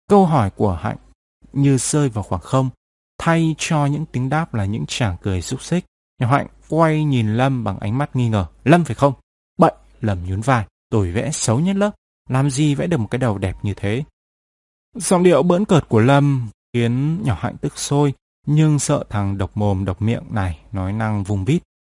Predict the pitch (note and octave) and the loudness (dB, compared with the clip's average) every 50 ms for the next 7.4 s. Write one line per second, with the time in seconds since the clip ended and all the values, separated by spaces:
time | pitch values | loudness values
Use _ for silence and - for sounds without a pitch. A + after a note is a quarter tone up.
0 | _ _ - - A2 A2 B2 - C3 A2+ G#2+ G2+ F#2+ G2 G2 G2 G2 F#2 F2+ - | _ _ -8 -4 -2 -2 -2 0 0 0 0 0 -2 -4 -2 -2 -2 -2 -2 -4
1 | A2+ A#2 B2 A#2 - _ _ _ _ _ _ _ _ _ _ _ _ - F#3+ G3+ | -2 -2 -2 -2 -4 _ _ _ _ _ _ _ _ _ _ _ _ -2 0 2
2 | F#3+ F#3+ D#3 C3 A#2+ - F3+ F3+ - - C3 A2+ G#2+ F#2+ F2+ - - A2+ A2 G#2+ | 4 4 4 2 0 0 -2 -2 -2 0 0 2 2 0 -2 -2 -2 -2 -2 -2
3 | G#2+ G#2+ G#2 - - B2 A2 G2 F#2+ G2+ G#2 - E3 D#3+ E3 - - - - - | -2 -4 -6 -4 -4 -2 -2 -2 -2 -4 -4 -2 0 -2 -2 -2 -8 -18 -14 -4
4 | - C#3+ D3 C#3 A2+ A2+ - - - _ _ _ _ _ - A2 G2 E2 G2 A2+ | 0 2 4 4 4 2 2 0 -4 _ _ _ _ _ -8 -8 -8 -4 -4 -4
5 | - - - B2 A2+ G#2+ G2+ F#2+ F2+ - - - - G#2 G#2 A#2+ C#3 C#3+ C#3 B2 | -4 -4 -4 -4 -2 0 0 0 -2 -4 -8 -6 -4 -2 -2 0 -2 -2 -2 -2
6 | A2+ A2 G2 - - D3 C3+ F#2 C3 B2 A#2 A2 - _ _ _ _ _ _ - | 0 -2 -2 -2 -2 -2 0 0 0 0 0 -2 -8 _ _ _ _ _ _ -2
7 | D#3+ E3 D#3+ D3+ C#3 B2+ A2+ | 0 2 2 2 2 0 -2